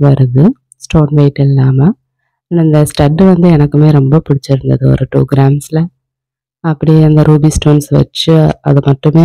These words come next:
வச்ச மாதிரியான ஒரு அழகான ஒரு stud அது. எனக்கும் ரொம்ப பிடிச்சிருந்தது. So, அதுல என்ன stones அப்படிங்கிறது எல்லாமே mention பண்ணியிருப்பாங்க. இதுல வந்து எமரால்டும் கொஞ்சம் கொடுத்துருக்காங்க. ruby and emerald. கீழே உங்களுக்கு அந்த emerald ஸ்டோன்ஸும் சேர்த்து வருது.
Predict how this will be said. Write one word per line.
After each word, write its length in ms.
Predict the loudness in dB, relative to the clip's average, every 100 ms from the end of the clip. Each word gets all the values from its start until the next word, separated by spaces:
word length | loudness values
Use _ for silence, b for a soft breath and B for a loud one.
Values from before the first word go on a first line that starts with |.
| 2
வச்ச 240 | 0 0 2
மாதிரியான 420 | 2 2 2 2 2
ஒரு 160 | 2 2 0 -2 -8 B B B -8
அழகான 380 | -2 0 2 2 2
ஒரு 160 | 2 0 0
stud 340 | -2 -2 0 0
அது. 200 | 2 2 2
எனக்கும் 320 | 0 0 0
ரொம்ப 200 | 0 -2 -2
பிடிச்சிருந்தது. 680 | -6 -6 -4 -2 0 2 0 _ _ _ _ _ _ _ _ _
So, 60 | -2
அதுல 180 | 0 2
என்ன 160 | 2 0
stones 480 | 0 0 0 0 2 2
அப்படிங்கிறது 480 | 0 0 0 2 2
எல்லாமே 240 | 2 2 2
mention 340 | 2 0 -2 0
பண்ணியிருப்பாங்க. 540 | 0 -2 -4 -12 -6 -4 -6 _ _ _ _ _ _ _
இதுல 180 | -4 0
வந்து 140 | 2 2
எமரால்டும் 500 | 2 2 2 2 0 0
கொஞ்சம் 220 | 0 -2
கொடுத்துருக்காங்க. 600 | -4 -4 -2 -2 0 2 2
ruby 220 | 2 2 2 2
and 120 | 0 0
emerald. 440 | 0 2 0 -2
கீழே 220 | 0 2 0
உங்களுக்கு 340 | -2 -6 -6 -6
அந்த 100 | -2 0 2
emerald 420 | 2 2 0 -4
ஸ்டோன்ஸும் 480 | -8 -6 -2 -2 0
சேர்த்து 320 | -4 -2 -4
வருது. 300 | -4 -6 -6